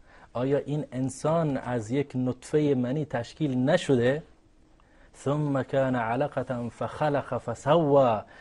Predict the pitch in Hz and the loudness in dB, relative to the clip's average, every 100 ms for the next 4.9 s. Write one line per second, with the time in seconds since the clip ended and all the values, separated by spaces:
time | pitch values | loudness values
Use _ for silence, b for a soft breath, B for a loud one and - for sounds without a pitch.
0 | B - 143 147 139 - 123 120 143 120 | B -10 -2 2 2 2 -2 0 -2 0
1 | 135 131 123 113 117 - 131 127 - - | -2 -4 -6 -4 -4 -2 0 0 -2 -2
2 | 165 165 131 135 120 104 123 135 135 - | 0 2 0 2 2 2 0 0 -2 -2
3 | - 175 160 139 - 131 120 113 110 107 | 0 0 2 -2 0 0 0 -2 -2 2
4 | 170 175 143 - 120 110 110 104 | 4 2 -2 -4 -2 -2 -4 -6